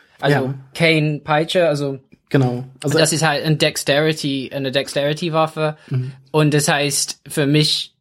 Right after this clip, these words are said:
Speaker 1: äh, also so dein riesiges Schwert oder so,
Speaker 2: <laughs>
Speaker 1: hätt-, hätt meine, mein Charakter wahrscheinlich gar nicht irgendwie, äh, aufheben können. <laughs>
Speaker 2: Ja, obwohl man, äh, sagen muss, dass es hier bei Bloodborne,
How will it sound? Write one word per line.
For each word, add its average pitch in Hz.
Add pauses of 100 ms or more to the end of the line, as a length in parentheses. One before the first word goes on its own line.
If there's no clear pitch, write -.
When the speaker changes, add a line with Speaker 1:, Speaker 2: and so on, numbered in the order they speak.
Speaker 1:
äh, -
also 143
so 135
dein 139
riesiges 143
Schwert 151
oder 147
so, 151
Speaker 2:
<laughs> 165
Speaker 1:
hätt-, 170
hätt 165
meine, 165 (320)
mein 170
Charakter 156
wahrscheinlich 147
gar 156
nicht 156
irgendwie, 147
äh, 135
aufheben 139
können. 165
<laughs> -
Speaker 2:
Ja, 139 (160)
obwohl 156
man, 165
äh, 160
sagen 165
muss, 165
dass -
es -
hier 147
bei 147
Bloodborne, 143